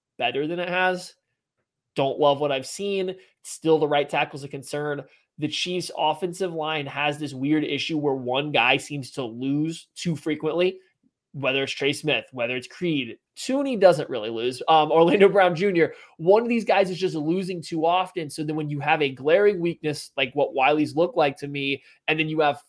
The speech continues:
three other guys that are losing, you know, one out of every six plays,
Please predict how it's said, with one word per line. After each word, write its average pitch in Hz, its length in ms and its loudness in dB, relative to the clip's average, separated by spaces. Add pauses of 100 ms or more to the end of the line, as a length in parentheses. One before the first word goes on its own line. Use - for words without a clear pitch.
(160)
three 180 240 2
other 175 220 6
guys 160 460 -2
that 151 100 -2
are 147 140 2
losing, 156 400 -4
you 147 100 -6
know, 143 120 -2
one 147 300 -4
out 143 180 -2
of 139 120 -4
every 143 220 -2
six - 360 -8
plays, 131 540 -2